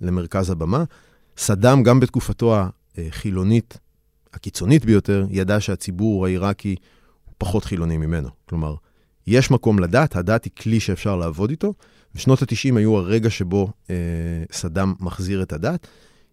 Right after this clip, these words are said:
יש אומרים שהרדיקליזציה הזאת,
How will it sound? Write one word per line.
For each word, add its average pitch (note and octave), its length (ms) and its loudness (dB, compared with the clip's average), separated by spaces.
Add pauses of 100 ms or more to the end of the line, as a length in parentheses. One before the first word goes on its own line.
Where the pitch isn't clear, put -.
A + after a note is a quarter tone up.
יש B2 360 4
אומרים C#3+ 600 4 (100)
שהרדיקליזציה F#2 1900 -2
הזאת, C#2+ 260 -6